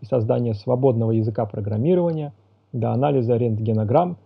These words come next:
и поиска наиболее перспективных мест для исследования Марса. Друзья, в книге о параграфе, легендарном российском ай ти-стартапе, уже написано семь глав.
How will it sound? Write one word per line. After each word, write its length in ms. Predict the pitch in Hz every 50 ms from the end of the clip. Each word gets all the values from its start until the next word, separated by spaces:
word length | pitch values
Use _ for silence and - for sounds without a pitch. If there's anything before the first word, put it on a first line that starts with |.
| _ _ _ _ _ _
и 80 | - 104
поиска 540 | 98 - 143 139 143 147 139 - - 139
наиболее 680 | 123 123 123 131 139 147 143 123 117 127 127 120 117 113
перспективных 840 | 104 - - - _ - 117 104 - - 123 107 104 101 98 - -
мест 260 | 117 143 165 - - _ _ _ _ _ _ _
для 260 | - 107 98 101 95
исследования 800 | 95 95 - - 123 127 120 120 113 113 110 110 110 110 107 110 107 - _ _ _ -
Марса. 520 | 113 92 87 87 87 - - _ - - _ _ _ _ _ _ _ _ _ _ _ _ _ _ _ _ _ _ _ _ _ _ _ _ _ _ _ _ _ _ _ _ _ _ _ _
Друзья, 500 | - 123 127 151 139 143 131 117 101 107 - - _ _
в 80 | _ _
книге 320 | - 180 214 190 160 139
о 40 | 117
параграфе, 560 | 104 120 123 156 190 185 180 175 - - 165
легендарном 640 | 147 147 139 151 151 143 139 143 135 120 117 113 107
российском 460 | 107 107 104 - 131 104 - - 117
ай 100 | 113 110
ти-стартапе, 640 | 101 127 113 101 - 117 107 101 - 180 185 - 151
уже 200 | 127 110 131 131
написано 540 | 117 104 - 147 123 - - 120 117 113 104 - _ _ _ -
семь 200 | 139 135 123 117
глав. 240 | 110 113 113 110